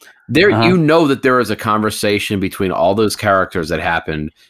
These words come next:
Speaker 1: between then and when the torture happens.
Speaker 2: Right.
Speaker 1: I want that scene so bad.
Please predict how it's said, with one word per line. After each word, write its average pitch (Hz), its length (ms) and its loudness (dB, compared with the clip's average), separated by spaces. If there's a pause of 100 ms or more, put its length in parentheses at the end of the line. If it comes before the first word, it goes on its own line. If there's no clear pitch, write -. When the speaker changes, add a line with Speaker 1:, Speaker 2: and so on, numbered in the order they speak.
(100)
Speaker 1:
between 101 380 0
then 104 200 2
and 92 160 0
when 90 140 0
the 82 80 -2
torture 92 420 -2
happens. - 600 -8 (540)
Speaker 2:
Right. 92 180 0
Speaker 1:
I 110 120 2
want 98 280 0
that 90 180 0
scene 82 260 -4
so 85 380 -2
bad. 62 300 -4